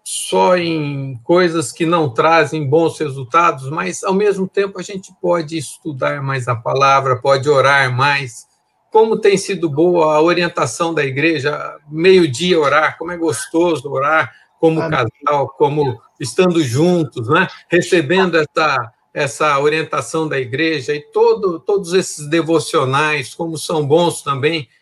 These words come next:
Speaker 1: a gente ouvir, aprender. Hoje o pastor João trouxe esse novo demo-, devocional, também tão bom, tão gostoso, palavras tão boas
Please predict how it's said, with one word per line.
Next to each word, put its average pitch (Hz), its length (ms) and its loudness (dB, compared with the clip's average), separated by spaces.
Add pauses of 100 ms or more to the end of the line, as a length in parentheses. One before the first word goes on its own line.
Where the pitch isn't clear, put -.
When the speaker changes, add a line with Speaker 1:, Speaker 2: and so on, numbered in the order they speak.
(140)
Speaker 1:
a 143 120 2
gente 160 340 0
ouvir, 143 460 2
aprender. 131 460 0
Hoje 160 280 4
o 147 80 -8
pastor 143 640 -4 (380)
João 147 280 2
trouxe 160 440 2
esse 135 200 -10
novo 143 300 0
demo-, 131 480 -6
devocional, 135 880 0 (200)
também 156 360 -2
tão 185 200 -2
bom, 151 400 2
tão 180 260 -4
gostoso, 165 640 -2
palavras 160 560 -4
tão 185 240 0
boas 165 540 2